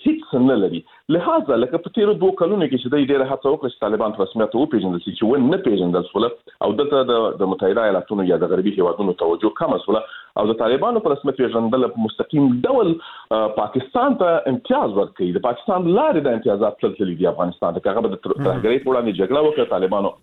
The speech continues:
Speaker 1: بحث وکړه. کله چې دا کار ونه شو، نو د ټي ټي پي مسله راپورته شوه، ټي ټي پي منګورې ته راوستل شوه. په منګوره سوات کې زموږ په یاد دي، شپږ میاشتې وړاندې چې خلک راپورته شول چې دوی ته چیک پوینټونه ورڅخه سپارل شوي دي. نن ټي ټي پي هلته بریدونه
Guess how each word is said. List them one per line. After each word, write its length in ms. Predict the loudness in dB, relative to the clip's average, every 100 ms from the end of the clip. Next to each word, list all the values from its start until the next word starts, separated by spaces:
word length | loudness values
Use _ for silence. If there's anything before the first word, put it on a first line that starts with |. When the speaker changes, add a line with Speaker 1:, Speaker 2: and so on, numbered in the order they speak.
| -6
Speaker 1:
بحث 160 | -4 -4
وکړه. 200 | -6 -2
کله 100 | -2
چې 80 | 0
دا 60 | -2
کار 200 | 2 2
ونه 180 | 2 2
شو، 100 | 0 -4 -10 -20 -2 2
نو 80 | 2 0 -4 -16 -4
د 40 | -2
ټي 80 | 0 -2
ټي 60 | 0
پي 60 |
مسله 320 | 0 0 0 0
راپورته 320 | 0 -2 0
شوه، 140 | -2 0
ټي 80 | -2
ټي 60 | 0
پي 60 | 2
منګورې 480 | 2 2 2 2 2
ته 60 | 2
راوستل 420 | 2 0 0 0
شوه. 140 | 0 -2 -6 _ -2
په 60 | 0
منګوره 460 | 2 2 2 0 0
سوات 160 | -2
کې 80 | -2 -4
زموږ 120 | -2
په 80 | 0
یاد 120 | 0
دي، 120 | 0
شپږ 160 | -4 0 0
میاشتې 180 | 0 0
وړاندې 220 | 0 -2
چې 100 | -2
خلک 160 | 0 0
راپورته 340 | 0 2 0 -2 -2
شول 140 | -4
چې 80 | 0
دوی 120 | -2 -2
ته 60 |
چیک 160 | -6 -2
پوینټونه 320 | -2 0 0
ورڅخه 280 | 0 0 -4 -4 -14 _ _ -14 -4
سپارل 260 | -2 -2 0
شوي 140 | 0 2
دي. 60 |
نن 160 | 2 2
ټي 80 | 0
ټي 60 | 0
پي 80 | -2
هلته 200 | 0 -2
بریدونه 320 | -2 0 0